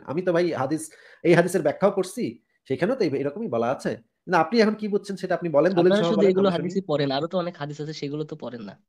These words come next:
Speaker 1: কিন্তু আমরা তো এখন আলোচনা করছি একটা specific বিষয় ভাই। এখন মনে করেন
Speaker 2: জি।
Speaker 1: হাদিসের ভিতর, হাদ-, আ, অন্য হাদিসে কি বলা আছে সেটা জেনে কি করব? তাতে কি এই হাদিসটা মিথ্যা প্রমাণ হয়ে যাবে? অন্য কোনো হাদিস থাকলে সেই, তাতে কি এই হাদিসটা ভুল প্রমাণ হবে বা মিথ্যা প্রমাণ হবে?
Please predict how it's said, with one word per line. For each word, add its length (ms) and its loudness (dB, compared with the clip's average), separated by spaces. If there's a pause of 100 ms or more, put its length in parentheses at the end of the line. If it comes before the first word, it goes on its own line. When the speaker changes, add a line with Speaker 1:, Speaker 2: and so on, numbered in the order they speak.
(300)
Speaker 1:
কিন্তু 180 2
আমরা 200 4
তো 100 4
এখন 160 4
আলোচনা 340 0
করছি 260 -4
একটা 120 -4
specific 520 -6
বিষয় 280 0
ভাই। 200 -8 (160)
এখন 260 0
মনে 160 -2
করেন 220 2
Speaker 2:
জি। 380 -12
Speaker 1:
হাদিসের 300 4
ভিতর, 180 -4 (160)
হাদ-, 200 2
আ, 180 2
অন্য 200 2
হাদিসে 280 0
কি 140 -4
বলা 180 4
আছে 140 0
সেটা 180 -2
জেনে 180 -2
কি 100 -10
করব? 380 -6
তাতে 180 0
কি 120 -8
এই 180 2
হাদিসটা 340 0
মিথ্যা 280 -2
প্রমাণ 220 -4
হয়ে 120 -2
যাবে? 240 -4
অন্য 220 -4
কোনো 160 -2
হাদিস 300 -6
থাকলে 360 -4 (560)
সেই, 220 4
তাতে 220 2
কি 200 -4
এই 60 0
হাদিসটা 320 0
ভুল 200 -2
প্রমাণ 240 -2
হবে 180 2
বা 100 0
মিথ্যা 220 -6
প্রমাণ 200 -6
হবে? 280 -6